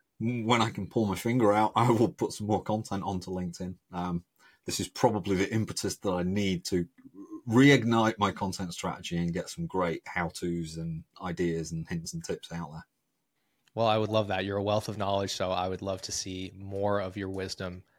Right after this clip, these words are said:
Speaker 2: being published and helping people. So, uh, we'll have a link to, uh, Rob's LinkedIn, his website, uh, so you can check him out and follow him there. And with that, uh,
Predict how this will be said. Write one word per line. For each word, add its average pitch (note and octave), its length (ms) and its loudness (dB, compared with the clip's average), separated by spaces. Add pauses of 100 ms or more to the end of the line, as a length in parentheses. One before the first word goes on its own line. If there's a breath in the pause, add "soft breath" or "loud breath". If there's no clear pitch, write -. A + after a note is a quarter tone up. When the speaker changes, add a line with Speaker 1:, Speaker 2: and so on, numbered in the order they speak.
(240)
Speaker 2:
being G#2+ 200 2
published G2 680 -2
and F#2 160 -4
helping F#2+ 300 -2
people. F2+ 380 -8
So, F2 340 -4 (300 loud breath)
uh, F2+ 140 2
we'll G#2 120 2
have A2 220 4
a G#2 180 -2
link A2+ 340 -6
to, G2+ 400 -2 (300 loud breath)
uh, F#2 220 -2
Rob's G#2+ 280 0
LinkedIn, A#2+ 600 -2 (100)
his - 120 -20
website, A2 480 2 (260)
uh, F#2 120 -2
so - 140 -6
you F#2+ 80 -6
can F#2+ 140 -12
check G2+ 200 -2
him F#2 200 -8
out F#2 180 -8 (320 loud breath)
and G2+ 80 -10
follow G2+ 240 0
him G2 240 -6
there. F#2+ 220 -4
And F#2+ 160 -8
with A#2 200 -2
that, G#2 460 2
uh, F#2+ 300 -2